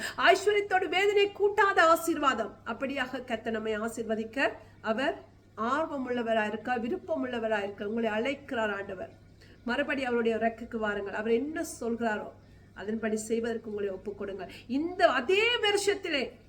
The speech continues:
அவன் நூறு மடங்கு அறுவடையை பெற்றான். அதே வருஷத்திலே பலனை கொடுத்த, கொடுக்கக்கூடிய ஒரு காரியத்தை அவன் விதைத்திருக்கிறான். அந்த வருஷத்திலே அறுவடை செய்கிற ஒரு பயிரை அவன் விதைத்திருக்கிறான். அப்படியாக அவருடைய சத்தத்தை கேட்டு நாங்கள் அந்த காரியத்தை செய்யும் போது,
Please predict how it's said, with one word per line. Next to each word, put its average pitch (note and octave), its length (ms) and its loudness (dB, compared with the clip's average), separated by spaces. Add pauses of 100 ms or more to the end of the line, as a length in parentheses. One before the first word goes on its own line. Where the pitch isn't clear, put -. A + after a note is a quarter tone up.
(120)
அவன் A#3 220 0
நூறு D#4 420 0
மடங்கு C4+ 560 0 (640)
அறுவடையை A#3 520 2
பெற்றான். A3+ 420 -2
அதே E4+ 300 0
வருஷத்திலே E4 600 0 (480)
பலனை E4 440 4
கொடுத்த, C#4+ 420 -2 (100)
கொடுக்கக்கூடிய E4 500 -2
ஒரு D#4 160 0
காரியத்தை D#4 440 0
அவன் D4 160 -2
விதைத்திருக்கிறான். B3+ 680 -2 (360)
அந்த D#4+ 340 0
வருஷத்திலே G4+ 500 2
அறுவடை F#4+ 360 4
செய்கிற F#4 300 0
ஒரு E4+ 120 4
பயிரை E4 360 4
அவன் D#4 220 6
விதைத்திருக்கிறான். C4+ 720 -4 (200)
அப்படியாக F4+ 600 4 (100)
அவருடைய B3+ 320 0
சத்தத்தை D#4 420 -4
கேட்டு F4+ 300 -4
நாங்கள் C#4 280 0
அந்த B3+ 160 -6
காரியத்தை C#4 440 -4
செய்யும் A#3 340 -4
போது, G#3 300 -6